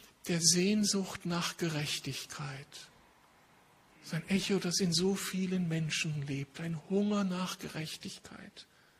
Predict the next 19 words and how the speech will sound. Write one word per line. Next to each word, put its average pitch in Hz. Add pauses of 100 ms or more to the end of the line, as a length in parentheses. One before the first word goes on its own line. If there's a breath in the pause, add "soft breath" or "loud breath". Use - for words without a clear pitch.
(340 soft breath)
Woher 190
kommt 269
dieses 196 (180)
Echo? 160 (240 loud breath)
Woher 214
kommt 269
diese 190
Sehnsucht, 185 (340 loud breath)
dieses 190
Grundbedürfnis, 190 (180 loud breath)
dieses 214
Gefühl, 240 (460 loud breath)
wenn 196
Ungerechtigkeit 196
im 165
Spiel -
ist? - (1900 soft breath)
Das 165
ist -